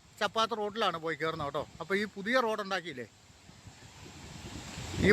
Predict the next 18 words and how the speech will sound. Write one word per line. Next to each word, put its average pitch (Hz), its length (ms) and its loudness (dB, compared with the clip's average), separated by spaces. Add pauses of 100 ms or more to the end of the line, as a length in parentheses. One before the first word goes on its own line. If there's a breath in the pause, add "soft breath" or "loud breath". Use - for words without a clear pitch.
വഴി 190 180 12
കൂടാണ് 180 300 8
നമ്മൾ 151 140 -4 (100)
പോകുന്നത്. 143 280 -2 (600)
പിന്നെ 240 240 10
ഇതാ, 269 100 8 (100)
ഇവിടെ, 269 200 2 (120)
ഇവിടെ 262 180 2 (360)
ഈ - 20 -4 (100)
കടക്കാർ 247 400 6
തന്നെ 269 180 6
ഉണ്ടാക്കിയിട്ടിരിക്കുന്ന, 220 640 0
ഇവിടെ 202 200 0
ഇരുന്ന് 226 260 0
നമുക്കിങ്ങനെ 226 440 0 (1160)
ചായ 208 160 12 (100)
കാപ്പി 214 240 2
കുടിക്കോ, 214 220 2